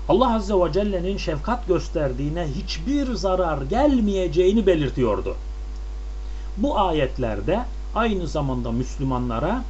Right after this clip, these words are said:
Rablerinin müjdelendiği, Rablerinin müjdelediği rahmet ve cennetlerin bulunduğunu, bu cennetlerde ebedi naim içinde, nimetler içinde kalacaklarını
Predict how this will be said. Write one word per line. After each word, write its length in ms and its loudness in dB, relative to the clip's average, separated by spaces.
Rablerinin 800 2
müjdelendiği, 1120 2
Rablerinin 760 2
müjdelediği 840 0
rahmet 460 -2
ve 160 -2
cennetlerin 840 0
bulunduğunu, 800 0
bu 180 2
cennetlerde 880 0
ebedi 640 4
naim 320 2
içinde, 480 2
nimetler 480 0
içinde 340 -2
kalacaklarını 880 0